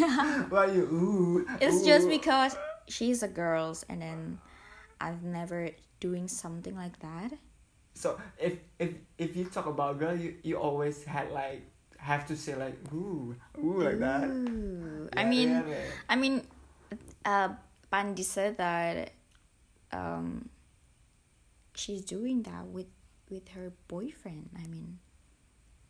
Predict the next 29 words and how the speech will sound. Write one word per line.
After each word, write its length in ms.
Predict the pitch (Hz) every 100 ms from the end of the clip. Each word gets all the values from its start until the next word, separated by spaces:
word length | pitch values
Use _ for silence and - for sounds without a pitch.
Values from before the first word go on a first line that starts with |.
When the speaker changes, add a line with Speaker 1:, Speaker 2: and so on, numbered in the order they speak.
| 208
Speaker 1:
you 60 | 190
know. 120 | 196 - -
Speaker 2:
Oh, 380 | 123 127 131 127
I 80 | 123
do, 220 | 123 123
I 40 |
do, 220 | 120 -
I 40 | 143
do. 40 | -
Okay. 180 | - - - -
Speaker 1:
That's 200 | 262 -
kinda 200 | 247 240
sweet, 800 | - - - - - 185 180 -
in 100 | 170
my 120 | 156
opinion. 460 | 180 190 160 151 156 -
I 100 | 180
think 460 | 185 190 185 180 -
her 200 | 185 190
boyfriend 540 | 185 180 202 202 185
just 160 | - -
take 160 | 165 -
care 200 | 180 180
of 120 | 180
her. 240 | 180 165 - - - - - - - - - - - - -
Okay, 400 | 339 370 277 240
next. 960 | 196 214 226 202 - - - 226 - - 220 - - - - - -
Ketika 320 | 403 381 330
itu, 160 | 370